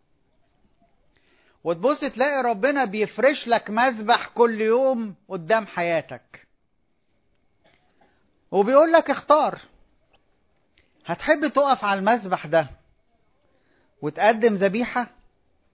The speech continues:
ولا هتقول: 'لا، أنا محتاج إن حد هو اللي يعمل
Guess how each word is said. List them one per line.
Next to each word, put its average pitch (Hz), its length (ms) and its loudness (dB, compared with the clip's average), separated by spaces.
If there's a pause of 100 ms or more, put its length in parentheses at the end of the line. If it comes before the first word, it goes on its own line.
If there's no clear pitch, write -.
(500)
ولا 208 500 2
هتقول: 202 560 -4 (420)
'لا، 180 400 2
أنا 180 120 2
محتاج 185 480 2
إن 165 200 -2
حد 175 320 0
هو 180 300 0
اللي 160 200 -2
يعمل 165 520 0